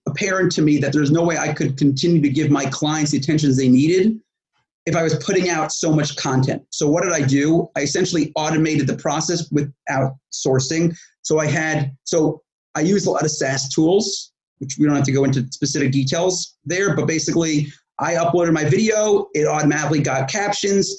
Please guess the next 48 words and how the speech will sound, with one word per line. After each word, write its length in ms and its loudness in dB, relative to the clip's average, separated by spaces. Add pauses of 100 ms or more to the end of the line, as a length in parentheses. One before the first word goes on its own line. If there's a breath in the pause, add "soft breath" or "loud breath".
(200 loud breath)
it 80 -4
sent 180 2
the 80 0
captions 460 0
to 40 0
the 80 0
video 300 4
editor, 380 0
the 100 2
video 280 2
editor 500 0
put 160 -2
the, 160 -2 (120)
the 60 -4
video, 400 2
you 80 2
know, 100 -2
put 160 -6
the 100 -4
content 280 0
on, 380 0 (180 loud breath)
they 140 0
uploaded 400 0
the 60 0
video 220 0
to 120 0
another 200 2
location, 640 0 (220 loud breath)
it, 240 -4
it 140 -4
sent 220 -2
an 80 4
automatic 480 -2
email 340 2
to 280 2
a 140 0
copywriter, 600 0
the 120 0
copywriter 680 0 (260)
wrote 220 2
the 100 -2
content, 580 -2 (140)
it 140 -2
filled 220 2
out 120 -2
a 40 0
Google 340 4
form 480 2